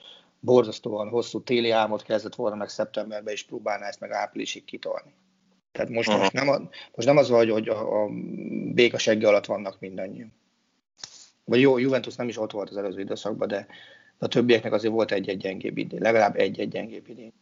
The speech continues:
Speaker 2: Na, de szerintem itt menjünk tovább. Nem tudom, hogy a Liverpoollal, Liverpoolról szerintem úgyis nagyon sokat fogunk beszélni.
Speaker 1: Tovább jutottak, mi kell lennie több szerintem. Tehát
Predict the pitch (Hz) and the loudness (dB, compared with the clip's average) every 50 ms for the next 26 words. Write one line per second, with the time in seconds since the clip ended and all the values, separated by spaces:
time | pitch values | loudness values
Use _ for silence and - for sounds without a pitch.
0 | _ _ _ _ _ _ - 123 120 113 101 92 87 87 85 - - 95 95 92 | _ _ _ _ _ _ -10 -6 2 4 4 4 4 2 0 0 -2 -2 -2 -2
1 | - 98 92 98 95 - 95 87 85 82 80 - - 95 95 92 98 98 90 - | -4 -2 -2 -2 0 2 2 2 2 0 -8 -8 -2 0 2 4 4 2 2 2
2 | 92 82 85 85 85 87 82 80 80 80 - - 90 85 82 82 82 78 78 78 | -2 0 0 0 0 2 4 4 4 4 2 -2 -6 -2 2 4 6 6 4 2
3 | - _ _ _ _ _ - - 104 113 113 110 101 - 101 92 90 87 80 - | 0 _ _ _ _ _ -6 -2 2 8 8 8 8 6 2 4 4 4 2 0
4 | - 82 - 90 90 - - 107 98 90 - - 90 82 78 - - - - 80 | -8 -8 -4 -4 -6 -6 -6 -10 -8 -6 -2 0 0 0 0 0 -4 -6 -4 -6
5 | 80 - - - 82 82 80 76 82 82 - - 82 80 80 82 90 98 110 - | -6 -6 -4 -4 -4 -2 0 -2 -2 -2 0 0 2 2 2 4 2 0 0 -2
6 | _ _ _ _ _ _ _ _ - - - 175 165 156 151 139 131 127 123 127 | _ _ _ _ _ _ _ _ -6 4 6 8 8 10 8 8 6 4 2 0
7 | 113 - - 120 107 - 120 127 123 123 120 110 107 110 107 107 110 107 110 - | -2 -2 -2 -4 -4 -4 -4 -6 -4 -2 0 0 0 0 -2 -6 -8 -12 -10 -10
8 | 107 110 - - - 117 110 107 110 107 104 113 - 104 - | -10 -10 -10 -10 -12 -12 -10 -10 -10 -12 -12 -8 -8 -8 -8